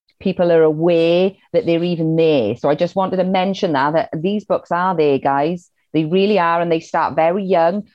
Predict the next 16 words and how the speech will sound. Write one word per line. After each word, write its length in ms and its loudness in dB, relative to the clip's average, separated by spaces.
obviously 480 0
very 260 0
young 140 0
when 100 0
they're 100 0
talking 300 -4
about 240 -2
the, 240 0
the 280 -2
gender 420 0
ideology 640 0
and 120 2
a 60 2
lot 240 0
of 100 -4
it. 260 0